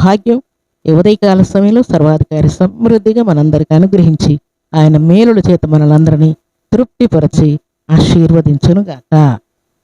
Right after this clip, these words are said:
ఆమేన్. ప్రార్థన చేసుకుందాం. భూమి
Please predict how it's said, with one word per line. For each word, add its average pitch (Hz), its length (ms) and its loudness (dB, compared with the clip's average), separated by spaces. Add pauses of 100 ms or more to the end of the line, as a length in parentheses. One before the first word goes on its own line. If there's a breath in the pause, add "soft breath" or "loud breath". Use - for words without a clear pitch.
(140)
ఆమేన్. 170 520 0 (300)
ప్రార్థన 170 460 2
చేసుకుందాం. 170 500 0 (440)
భూమి 285 340 0